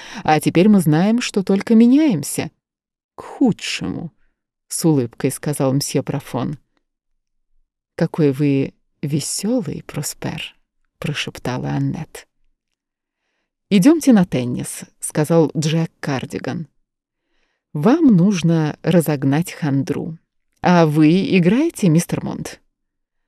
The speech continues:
"С грехом пополам гоняю мячи".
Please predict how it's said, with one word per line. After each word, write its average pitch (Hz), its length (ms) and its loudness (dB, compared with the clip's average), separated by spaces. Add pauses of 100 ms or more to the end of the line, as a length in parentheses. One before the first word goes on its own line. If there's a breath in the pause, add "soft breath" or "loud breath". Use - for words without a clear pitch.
(140)
"С 175 160 0
грехом 208 420 2
пополам 170 640 0
гоняю 170 500 2
мячи". 143 380 -4